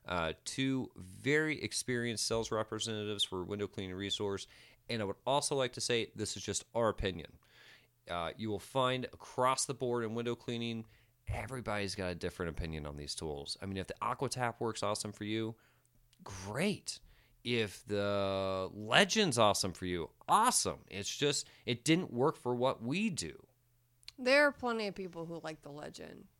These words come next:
Speaker 2: There are plenty of people who do. For me, it just, it didn't work for all of my jobs, so it didn't work for me.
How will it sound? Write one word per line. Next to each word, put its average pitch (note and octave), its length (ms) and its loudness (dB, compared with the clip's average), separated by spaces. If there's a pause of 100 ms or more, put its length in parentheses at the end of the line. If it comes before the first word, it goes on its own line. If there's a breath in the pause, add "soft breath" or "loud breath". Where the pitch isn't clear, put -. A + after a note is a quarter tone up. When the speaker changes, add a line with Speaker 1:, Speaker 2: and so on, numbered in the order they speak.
(120)
Speaker 2:
There G3+ 120 -6
are G3 60 -4
plenty F3+ 360 -8
of D#3 60 -14
people D#3 300 -16
who E3 100 -12
do. E3+ 400 -10
For F#3+ 120 -8
me, A3+ 300 -4
it G#3 120 -10
just, B3 280 -10 (520 loud breath)
it E3+ 180 -8
didn't G#3+ 300 0
work G#3 220 -2
for G3 160 -6
all E3+ 180 0
of F#3+ 80 -4
my A#3 140 -4
jobs, E3+ 440 -6
so F3 200 -8
it D#3+ 100 -8
didn't D#3 320 -8
work D3 220 -10
for D#3 160 -14
me. - 340 -10